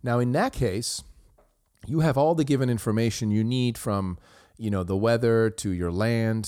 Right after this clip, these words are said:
to the seeds, to your help that you have along with you and so forth. Now, I know it's a little bit less predictable today with weather changes and so forth, but for the most part, farming was a very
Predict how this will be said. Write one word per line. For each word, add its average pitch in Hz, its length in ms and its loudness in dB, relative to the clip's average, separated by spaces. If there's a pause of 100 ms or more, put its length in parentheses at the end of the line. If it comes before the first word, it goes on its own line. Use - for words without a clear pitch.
to 95 160 -8
the 87 100 -10
seeds, 113 640 -2
to 104 120 -6
your 85 200 -4
help 110 400 -2
that - 120 -10
you 110 120 -4
have 107 400 -4
along 92 320 -6
with 107 240 -2
you 117 100 0
and 101 100 -2
so 107 140 0
forth. 110 300 0 (420)
Now, 131 160 0
I 127 80 2
know 123 160 2
it's 117 160 0
a 107 60 0
little 110 280 2
bit - 140 -4
less 104 220 -2
predictable 95 560 -6
today 110 480 0
with 85 420 -6
weather 107 260 0
changes 110 400 -2
and 92 120 -4
so 92 120 -4
forth, 135 320 0
but 113 200 -2 (340)
for - 100 -10
the 131 100 0
most 160 360 2
part, 113 260 2
farming 123 640 0 (260)
was 110 180 -2
a 107 60 2
very 110 520 2